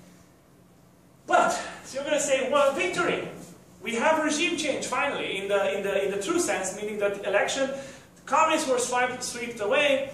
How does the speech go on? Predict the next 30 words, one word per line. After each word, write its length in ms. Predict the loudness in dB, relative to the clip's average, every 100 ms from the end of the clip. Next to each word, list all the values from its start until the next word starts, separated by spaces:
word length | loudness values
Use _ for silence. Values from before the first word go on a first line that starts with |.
| -12 -14 -12
you 100 | -6
have 280 | 0 0 2
the 80 | 2
opposition." 760 | 4 2 0 -2 -4 -6 -8 -14 -6
Well, 200 | -4 -2
remember 360 | -2 -4 -2
what 200 | -2 -2
happened 300 | -2 -4 -6
to 100 | -8
the 160 | -6 -4
opposition 560 | -4 -6 -8 -10 -10
in 80 | -8
every 320 | -6 -4 -4
single 400 | -6 -6 -6 -6
other 220 | -2 -2 -4
Central 400 | -6 -8 -10 -10
European 260 | -8 -8
country 480 | -6 -6 -6 -10 -12 -16 -20 -20 -20 _ _ _ -20 -20 -18 -6
after 320 | -4 -2 -4
the 120 | -6
first 280 | -6 -6 -2
election 280 | -4 -4 -4
that 80 |
they 140 | -2 -2
won 300 | 2 2 2
so 260 | 0 -2
greatly. 380 | -4 -4 -4 -8 -16 -20 -20 _ -20 -20
They 80 | -16
fell 260 | -14 -10 -10
apart. 320 | -10 -14 -16